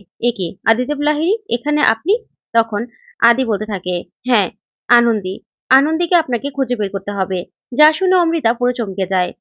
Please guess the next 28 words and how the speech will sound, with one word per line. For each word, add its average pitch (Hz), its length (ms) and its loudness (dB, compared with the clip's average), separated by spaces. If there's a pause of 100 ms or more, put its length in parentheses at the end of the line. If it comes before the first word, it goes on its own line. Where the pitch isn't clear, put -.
(160)
ওইদিকে 208 300 0
দেখা 233 260 4
যাবে 240 240 2 (340)
একটা 294 260 2
গোডাউনে 277 520 4 (240)
আনন্দীকে 330 500 2
মুখ 269 260 0
বেঁধে 262 320 0
আর 277 140 -2
হাত 226 300 0
বেঁধে 247 260 0 (300)
রাখা 214 320 0
হয়েছে। 185 340 -2 (240)
তখন 220 280 -2
আনন্দী 247 300 0
মনে 208 200 -2
মনে 196 200 -4
বলতে 185 220 -6
থাকে, 190 300 -4 (380)
"আমি 247 200 2
কি 269 120 0
এখান 269 240 -2
থেকে 226 220 -4
আর 214 140 0
কখনো 269 320 -2
ছুটতে 302 280 -6
পারবো 339 280 4
না? 254 120 4